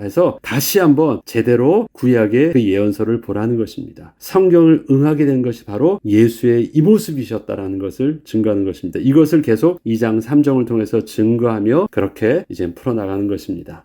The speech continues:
기도하겠습니다. 하나님 아버지, 유대인들은 예수가 자기들이 기대했던 대로 자신들이 알고 있는 성경의 예언대로 오지 않으셨다라는 것 때문에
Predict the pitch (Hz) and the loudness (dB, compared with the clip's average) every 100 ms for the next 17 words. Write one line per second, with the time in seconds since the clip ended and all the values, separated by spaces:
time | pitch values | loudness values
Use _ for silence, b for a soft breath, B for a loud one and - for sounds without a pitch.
0 | _ - 98 95 92 104 82 85 - _ | _ -2 -2 0 -2 -4 -6 -10 -20 _
1 | _ _ - 135 143 135 120 117 - 110 | _ _ -2 2 4 4 4 0 0 -2
2 | 87 - - 110 143 147 143 123 151 104 | -2 -8 -6 0 4 6 6 4 2 0
3 | - 110 131 135 117 117 113 - 123 127 | -4 0 0 0 -2 -2 -2 -2 0 4
4 | 131 127 - 139 135 139 120 110 98 95 | 2 0 2 4 2 0 -2 -2 -2 -4
5 | 85 _ - 113 147 131 135 110 123 131 | -8 _ -8 0 2 4 2 2 2 4
6 | 135 131 131 127 - 165 151 143 139 139 | 6 6 4 0 -2 2 4 4 2 2
7 | 107 80 _ 104 123 151 156 123 131 104 | 0 -6 _ 2 4 6 4 4 0 2
8 | 120 120 131 113 113 123 - 110 110 110 | 2 2 0 0 -2 -6 -4 -4 -2 -2
9 | 104 - 95 92 110 95 78 | -2 -4 -6 -2 -2 -4 -8